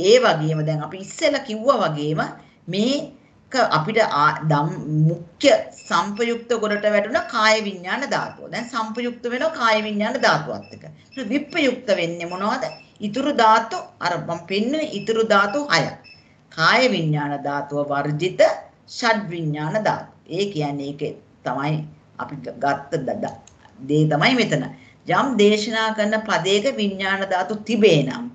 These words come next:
ඒ විඤ්ඤාණ ධාතු සමග ඉතිරි විඤ්ඤාණ ධාතුව විප්‍රයුක්ත වේ, සම්පයුක්ත නොවේ. ඔන්න ඉතිරි විඤ්ඤාණ ධාතු සමානයි. ඉතිරි විඤ්ඤාණ ධාතු ඔන්න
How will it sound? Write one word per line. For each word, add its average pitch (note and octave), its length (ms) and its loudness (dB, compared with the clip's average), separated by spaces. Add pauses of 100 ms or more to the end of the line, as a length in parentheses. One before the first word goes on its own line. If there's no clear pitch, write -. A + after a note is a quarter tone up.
(360)
ඒ B3+ 240 4
විඤ්ඤාණ D#3+ 500 2
ධාතු D3 340 0
සමග D#3+ 280 -2 (100)
ඉතිරි C4+ 320 2
විඤ්ඤාණ D#3 540 4
ධාතුව D#3 380 2 (180)
විප්‍රයුක්ත E3 800 2 (260)
වේ, E3 360 4 (520)
සම්පයුක්ත E3+ 760 -4 (100)
නොවේ. D3+ 400 -2 (140)
ඔන්න B2 340 -10 (200)
ඉතිරි A3 320 -4
විඤ්ඤාණ C#3 500 -2
ධාතු C3+ 440 -4 (240)
සමානයි. - 520 -14 (640)
ඉතිරි E3 280 -4
විඤ්ඤාණ C3+ 540 -4
ධාතු C3 340 -2
ඔන්න C#3 220 0